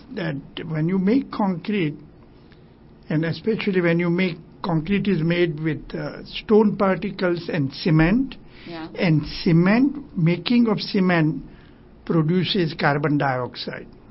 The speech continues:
Speaker 2: Yeah.
Speaker 1: And
Speaker 2: And a
Speaker 1: people
Speaker 2: lot of
Speaker 1: est-,
Speaker 2: chemicals around.
Speaker 1: Yes.
Speaker 2: <laughs>
Speaker 1: And people estimate maybe four to six percent of con-, of, of the pro-, world's production is cement.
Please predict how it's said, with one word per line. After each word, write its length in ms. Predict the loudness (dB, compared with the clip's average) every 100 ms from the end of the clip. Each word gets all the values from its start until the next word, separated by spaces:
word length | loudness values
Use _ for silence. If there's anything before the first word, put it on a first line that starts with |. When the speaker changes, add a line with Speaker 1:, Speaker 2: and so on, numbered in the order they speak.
| -18
Speaker 2:
Yeah. 100 | -18 -10
Speaker 1:
And 240 | -4 -4
Speaker 2:
And 20 | -4
a 40 |
Speaker 1:
people 280 | -4 0 2
Speaker 2:
lot 80 | 2
of 60 | -2
Speaker 1:
est-, 80 | -6
Speaker 2:
chemicals 600 | -6 -6 -10 -10 -12 -8
around. 300 | -8 -4 0
Speaker 1:
Yes. 320 | 2 2 0
Speaker 2:
<laughs> 540 | -2 0 -2 -2 -6 -4
Speaker 1:
And 320 | 0 2 0
people 300 | -2 0 2
estimate 500 | 4 2 -2 -2 0
maybe 280 | 0 0 0 -4 2
four 260 | 4 4 2
to 200 | -2 -2
six 360 | -2 -4 -6 -8
percent 640 | -8 -8 -6 -2 -2 -4 -12 -20 -20 -20 -16
of 220 | -6 -6 -6 -12 -20 -16 -4
con-, 260 | -2 -2
of, 260 | -4 -6 -6
of 200 | -6 -4
the 80 | -6
pro-, 280 | -6 -4 -2
world's 320 | 2 2 2
production 600 | -4 -2 -2 -2 -4 -4 -4
is 160 | -6 -8
cement. 340 | -8 -8 -10